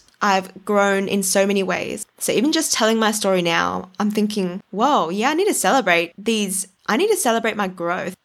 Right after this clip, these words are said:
Like, I was that shy, quiet workaholic. Who would have known that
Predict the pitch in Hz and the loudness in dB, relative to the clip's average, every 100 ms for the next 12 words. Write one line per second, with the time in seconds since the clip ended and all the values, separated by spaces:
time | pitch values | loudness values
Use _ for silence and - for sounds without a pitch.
0 | - 214 320 392 370 240 - 220 220 214 | -6 2 2 4 2 2 2 4 4 4
1 | 208 214 _ _ - 254 220 208 202 202 | 0 -6 _ _ -6 0 2 4 2 0
2 | - _ 208 214 226 240 226 196 196 214 | -4 _ -4 0 0 0 -2 -2 -2 -4
3 | - _ - 262 381 403 - 220 208 208 | -10 _ 0 2 4 2 2 2 2 2
4 | 208 202 196 180 - | 0 0 0 -2 -6